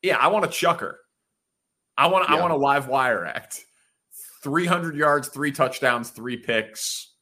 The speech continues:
Speaker 1: Let's, like, six interceptable balls,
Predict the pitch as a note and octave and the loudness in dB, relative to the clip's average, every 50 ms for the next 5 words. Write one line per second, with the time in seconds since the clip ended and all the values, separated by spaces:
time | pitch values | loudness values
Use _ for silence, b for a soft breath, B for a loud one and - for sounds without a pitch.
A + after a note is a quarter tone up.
0 | _ _ _ _ _ - B2+ E3+ E3 - - - - D3+ D3 - - b b b | _ _ _ _ _ -6 -6 -6 -6 -6 -8 -6 -4 -4 -4 -6 -10 b b b
1 | b - - - - - F#3+ F3+ F3+ - C#3+ E3 D3+ D3 - D3+ C#3+ C3+ - C#3 | b -10 -8 -6 -2 0 0 0 0 -2 -2 0 -2 0 2 2 0 0 0 -4
2 | B2 B2+ A#2 G#2 A#2 A2+ A2+ A2+ A2+ A2 A2+ A2 - - - - - | -8 -8 -6 -2 0 0 2 2 0 0 -2 -6 -10 -12 -14 -16 -20